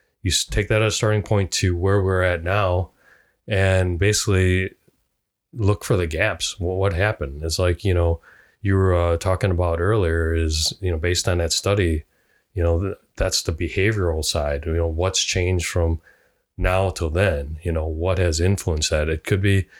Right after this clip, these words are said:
yeah, you gotta throw, you know, how is children back then weren't medicated as much as they are now, or maybe they weren't medicated at all.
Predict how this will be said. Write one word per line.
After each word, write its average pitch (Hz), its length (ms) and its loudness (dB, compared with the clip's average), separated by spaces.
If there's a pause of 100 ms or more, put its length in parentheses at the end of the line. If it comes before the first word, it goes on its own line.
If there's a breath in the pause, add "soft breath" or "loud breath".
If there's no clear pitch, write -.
(160 loud breath)
yeah, 120 100 2
you 90 120 2
gotta 85 200 0
throw, 90 340 2
you 87 140 2
know, 82 160 2
how 92 320 0
is 87 320 0 (460 loud breath)
children 95 380 0
back 87 220 0
then 95 180 2
weren't 87 200 0
medicated 92 580 2
as 82 220 0
much 90 220 0
as 87 80 0
they 90 140 2
are 85 140 2
now, 85 380 -2 (300)
or 87 320 0
maybe 87 260 2
they 85 80 0
weren't 87 280 0
medicated 87 480 0
at 82 80 0
all. 90 400 -2